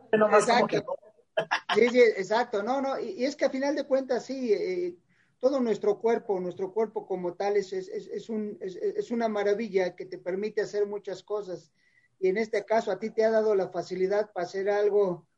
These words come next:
Speaker 1: con tu voz, con, con esa caja de resonancia que todos tenemos, pero que no podemos
Speaker 2: Así es.
Speaker 1: dominar, precisamente, ¿qué, qué te pasa? Bueno, voy a hablar de mí, cuando estás en, a la mu-, no en el estadio, porque ahorita no podemos ir al estadio a ver fútbol, pero estás en el, enfrente de la televisión y de todo modo le mientas la madre al jugador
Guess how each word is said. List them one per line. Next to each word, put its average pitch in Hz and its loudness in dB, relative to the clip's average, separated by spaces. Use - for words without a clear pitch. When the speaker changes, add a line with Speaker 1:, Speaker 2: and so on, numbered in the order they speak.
Speaker 1:
con 180 -6
tu 196 -2
voz, 226 4
con, 180 -6
con 196 -4
esa 214 -6
caja 208 -4
de 196 -4
resonancia 185 -6
que 175 -14
todos 196 -4
tenemos, 185 -8
pero - -4
que 220 -2
no 294 -6
podemos 247 2
Speaker 2:
Así 202 -2
es. 214 4
Speaker 1:
dominar, 240 -2
precisamente, 240 2
¿qué, 185 -10
qué 220 -2
te 214 -6
pasa? 226 -2
Bueno, 214 0
voy 220 6
a 233 4
hablar 226 2
de 202 2
mí, 233 0
cuando 180 -4
estás 226 -6
en, 185 -8
a 202 -4
la 208 4
mu-, 247 2
no 254 4
en 311 8
el 240 6
estadio, 233 2
porque 185 -4
ahorita 214 2
no 214 -4
podemos 208 0
ir 214 4
al 190 2
estadio 196 0
a 185 0
ver 202 2
fútbol, 220 0
pero 208 4
estás 247 0
en 220 -2
el, 196 -6
enfrente 233 2
de 208 4
la 180 2
televisión 190 -2
y 233 -2
de 202 2
todo 240 2
modo 247 2
le 226 -2
mientas 220 -2
la 185 2
madre 208 0
al 175 0
jugador 208 0